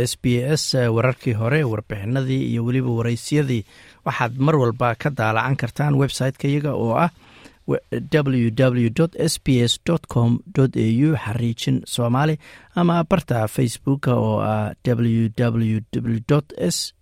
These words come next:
Facebook aan dhehe, dot com xariijin markaasi S B S, ah, Soomaali.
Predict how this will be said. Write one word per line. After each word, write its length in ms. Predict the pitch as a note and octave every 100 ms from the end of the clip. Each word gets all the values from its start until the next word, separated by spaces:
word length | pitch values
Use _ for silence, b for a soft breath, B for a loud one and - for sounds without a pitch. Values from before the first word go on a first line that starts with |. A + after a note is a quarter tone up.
| -
Facebook 500 | - D#3+ - - A#2+
aan 120 | A2+
dhehe, 280 | D3 C#3 D#3+ B B B
dot 200 | - D#3+
com 240 | - G3 E3+
xariijin 600 | - A2 B2+ A#2+ - D3+
markaasi 400 | C3 - A#2 - -
S 260 | B2 -
B 80 | - A#2+ E2+
S, 480 | F2+ - - - -
ah, 160 | G2+ G2+
Soomaali. 560 | - B2 B2 C3+ D3